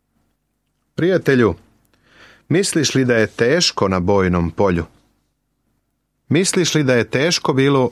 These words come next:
u nekom ratu? U nekim crkvama i u nekim srcima je podjednako tako teško i loše. U poslovnom svetu je stalno takmičenje. To je svetovnost.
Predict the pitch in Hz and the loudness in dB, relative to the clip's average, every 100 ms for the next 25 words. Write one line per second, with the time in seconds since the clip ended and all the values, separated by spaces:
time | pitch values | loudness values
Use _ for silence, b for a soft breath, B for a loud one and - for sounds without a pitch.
0 | - 117 110 92 - - 110 - 104 92 | -2 0 0 -2 -8 -4 -4 -2 -2 0
1 | 104 104 - 90 - _ _ _ _ _ | -2 -4 -6 -8 -10 _ _ _ _ _
2 | _ _ _ _ _ _ _ B B B | _ _ _ _ _ _ _ B B B
3 | B B B 123 147 165 160 120 190 202 | B B B 0 2 0 -2 0 -2 -2
4 | 165 151 127 123 143 160 131 107 - 196 | 0 2 2 2 0 0 -2 -2 -2 -2
5 | - 135 120 113 - 202 196 143 117 110 | -2 0 0 0 -2 -2 0 0 0 0
6 | 113 123 120 117 - 113 113 113 - 98 | -2 -2 -2 -4 -2 0 0 0 -2 -2
7 | 87 - _ _ _ _ _ - - 120 | -4 -14 _ _ _ _ _ -10 -2 0
8 | 135 127 - - 90 _ _ _ - - | 2 0 0 -2 -6 _ _ _ -20 -20
9 | - _ _ _ _ _ - - 107 101 | -20 _ _ _ _ _ -20 -8 -6 -2
10 | 117 120 - 127 123 117 - 120 127 - | 0 0 0 2 2 0 0 0 0 -2
11 | 131 - 131 127 127 123 135 135 - 147 | -2 0 0 0 0 0 -2 -4 -4 -4
12 | - 82 80 - _ _ _ _ _ _ | -2 -2 -4 -10 _ _ _ _ _ _
13 | - 101 92 92 87 - 95 92 113 117 | -2 0 2 0 -2 -2 -4 -2 -2 0
14 | 120 85 - - | 0 -2 -6 -10